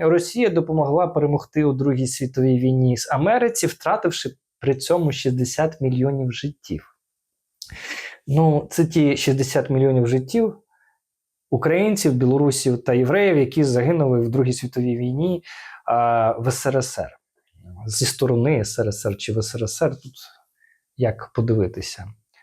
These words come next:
Росія їх втратила, каже Трамп. Ех, цитую далі. «З огляду на це все я збираюся зробити Росії, чия економіка зазнає краху, і Путіну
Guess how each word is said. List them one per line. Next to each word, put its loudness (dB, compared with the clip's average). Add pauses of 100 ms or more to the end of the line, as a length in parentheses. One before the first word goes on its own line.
(140)
Росія 2
їх -2
втратила, -6 (240)
каже -4 (160)
Трамп. -10 (1080)
Ех, -2
цитую 2
далі. 0 (260)
«З -2
огляду 4
на 4
це 2
все 2
я 4
збираюся 2
зробити 2
Росії, 2
чия 0
економіка 0
зазнає 4
краху, -2
і 2
Путіну 0